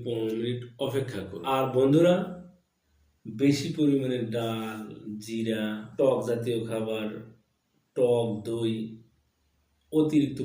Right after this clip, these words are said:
পরিমাণে খাবেন না। আর নেশা জাতীয় দ্রব্য,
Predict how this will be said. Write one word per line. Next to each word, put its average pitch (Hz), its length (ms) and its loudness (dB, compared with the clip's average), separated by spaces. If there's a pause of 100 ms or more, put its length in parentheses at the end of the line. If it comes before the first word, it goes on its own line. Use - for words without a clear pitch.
পরিমাণে 107 400 -2
খাবেন 92 380 -12
না। 73 180 -12 (1200)
আর 139 360 2
নেশা 208 380 10
জাতীয় 165 380 8
দ্রব্য, 101 640 2